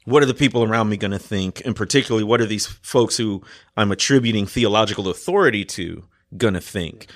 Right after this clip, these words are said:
Um, and I can remember being in seminary and preparing sermons for the preaching class was the most nerve-wracking thing, right?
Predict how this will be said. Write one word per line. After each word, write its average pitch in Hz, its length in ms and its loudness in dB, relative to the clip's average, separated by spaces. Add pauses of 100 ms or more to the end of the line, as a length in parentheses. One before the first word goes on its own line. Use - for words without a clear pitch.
(260)
Um, 101 420 0 (240)
and 107 120 -2
I 151 80 2
can 127 160 -4
remember 117 320 0
being 104 240 -4
in 90 100 -6
seminary 95 760 -2
and 92 460 -4 (360)
preparing 117 920 2 (100)
sermons 123 720 2
for 127 180 4
the 113 80 2
preaching 127 420 0
class 87 600 -4
was 107 200 -2
the 107 120 0
most 123 240 4
nerve-wracking 113 640 2
thing, 135 340 -2
right? 107 320 2